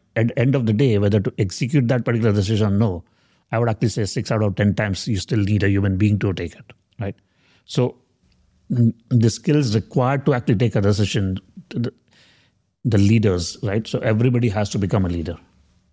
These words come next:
in his own state, right? That is where that myth has to actually be broken. Now,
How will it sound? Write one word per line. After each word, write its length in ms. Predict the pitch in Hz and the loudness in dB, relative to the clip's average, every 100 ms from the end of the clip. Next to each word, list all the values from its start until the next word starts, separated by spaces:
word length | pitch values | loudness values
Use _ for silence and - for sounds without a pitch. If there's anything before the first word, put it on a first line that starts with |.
| _ _ - | _ _ -4
in 100 | 110 | 0
his 180 | 101 - | 0 0
own 220 | 110 101 | 2 2
state, 280 | 95 - 87 _ | 2 -4 -14 _
right? 180 | 110 - _ - - - | -10 -10 _ -20 -8 -2
That 220 | 120 123 | 0 0
is 200 | 117 98 | -2 2
where 300 | 110 117 110 - _ _ _ | 2 2 0 -8 _ _ _
that 340 | 165 117 120 - | -2 -2 0 2
myth 240 | 107 104 | 0 0
has 200 | - 98 | -4 -6
to 100 | - | -2
actually 220 | 98 - 98 | -4 -4 -4
be 60 | |
broken. 400 | 82 85 - - - _ _ _ _ _ _ _ _ - - | -4 -8 -12 -16 -18 _ _ _ _ _ _ _ _ -12 -2
Now, 220 | 120 110 | -2 -2